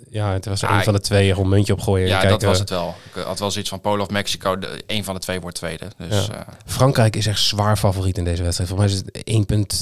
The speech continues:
Speaker 1: één punt twee, één punt vijfentwintig
Speaker 2: Ja.
Speaker 1: quotering voor Frankrijk. Is dat logisch in jou?
Speaker 2: Ja, ik vond Polen niet per se heel veel indruk maken.
Speaker 1: Polen
Speaker 2: Komt
Speaker 1: was
Speaker 2: natuurlijk,
Speaker 1: echt niet goed in de groepsfase.
Speaker 2: komt natuurlijk heel veel, eh, op Lewandowski's schouders terecht. Maar
Speaker 1: Mhm.
Speaker 2: ja, die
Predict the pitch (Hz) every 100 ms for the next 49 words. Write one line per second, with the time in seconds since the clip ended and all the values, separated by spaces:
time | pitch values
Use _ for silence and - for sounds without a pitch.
0 | - 110 98 104 - 110 110 107 107 104
1 | - 107 107 - 113 - - 95 110 104
2 | 104 - 104 - 117 123 123 139 - -
3 | - 117 117 131 156 160 151 147 151 151
4 | 147 104 87 71 - _ _ _ - -
5 | 98 90 98 - _ _ - 95 87 90
6 | - - 92 95 92 90 92 - 98 90
7 | 85 101 107 92 - 95 90 - - 135
8 | - 104 107 104 98 101 101 - 110 107
9 | 113 101 104 101 95 101 117 110 101 104
10 | 104 101 - 95 95 82 104 107 104 110
11 | - 107 104 117 113 107 113 110 - 101
12 | 92 92 113 123 90 85 85